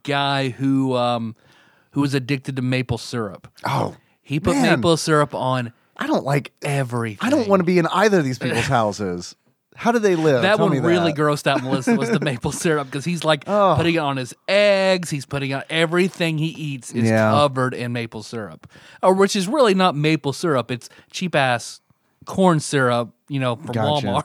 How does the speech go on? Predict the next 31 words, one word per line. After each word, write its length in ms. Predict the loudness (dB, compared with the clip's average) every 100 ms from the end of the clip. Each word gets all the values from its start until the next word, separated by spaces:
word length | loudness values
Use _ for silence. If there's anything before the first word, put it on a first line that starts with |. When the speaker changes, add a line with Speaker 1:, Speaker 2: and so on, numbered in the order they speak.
| _
Speaker 1:
<laughs> 120 | -6
Speaker 2:
Yeah. 320 | -2 0 -2 -4 -2
Put 80 | 0
Speaker 1:
Like, 60 |
Speaker 2:
some 80 | 0
brown 280 | 2 2 2
flavoring 540 | 2 2 2 0 -2
or 200 | 0 0
brown 160 | 2 0
Speaker 1:
yeah, 100 | 2
Speaker 2:
coloring 300 | 2 2 2
Speaker 1:
put 80 | 0
Speaker 2:
in 40 |
Speaker 1:
brown 140 | 2 0
Speaker 2:
there. 20 |
Speaker 1:
coloring 300 | 2 2 2 2
and 80 |
we'll 80 | 0
call 120 | 2 2
Speaker 2:
And 60 |
Speaker 1:
that 60 | 2
corn 240 | 2 2 2
Speaker 2:
flavoring. 360 | 2 4 2
Speaker 1:
syrup. 80 | 2
Yeah. 160 | 0 0 -2 -2 2 2 0 -4 _ -20
<laughs> 560 | -20 -20 -20 _ _
He's 140 | -6 -2
like, 180 | -4 _ -2
'cause, 240 | -2 0 2 4 4 0 -20 _ _ -4
like, 160 | -4
his, 520 | 0 0 0 -6 -12